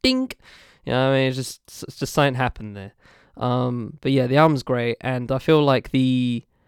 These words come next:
I think the internationalization of U K artists is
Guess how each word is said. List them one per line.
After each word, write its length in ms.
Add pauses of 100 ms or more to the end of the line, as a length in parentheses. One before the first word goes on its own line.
(160)
I 80
think 200
the 120
internationalization 1160
of 240
U 120
K 240
artists 480
is 600